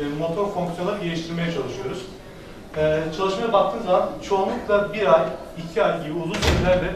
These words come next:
motor fonksiyonların arttığını görüyoruz. Örneğin bu T D C S'ten bir çalışan faz bir çalışması. Burada, e, motor fonksiyonların geliştiğini görebiliyoruz. Geçen yıl bunun faz iki çalışmasına katıldım. Yine aynı doktorla.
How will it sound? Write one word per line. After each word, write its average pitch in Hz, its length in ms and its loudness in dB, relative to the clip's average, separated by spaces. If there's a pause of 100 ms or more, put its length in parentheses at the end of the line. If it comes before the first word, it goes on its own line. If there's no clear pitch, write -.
(260)
motor 208 360 -4
fonksiyonların 175 520 -4
arttığını 160 420 -2
görüyoruz. 120 320 -4 (1500)
Örneğin 226 340 4
bu - 40 -4
T 185 400 -8
D 202 40 -2
C - 0 -
S'ten 214 240 0
bir - 60 -8
çalışan 151 440 -2
faz 180 240 2
bir 202 140 -2
çalışması. 147 500 -4 (380)
Burada, 220 420 0 (140)
e, 156 60 0 (380)
motor 190 300 -2
fonksiyonların 196 600 -4
geliştiğini 180 420 -4
görebiliyoruz. 170 600 -2 (260)
Geçen 208 280 0
yıl 202 80 0 (120)
bunun 208 100 -6
faz 180 280 -6
iki - 100 -12
çalışmasına 185 480 -6
katıldım. 156 400 -6 (320)
Yine 165 140 -6
aynı 151 260 2
doktorla. 135 540 -4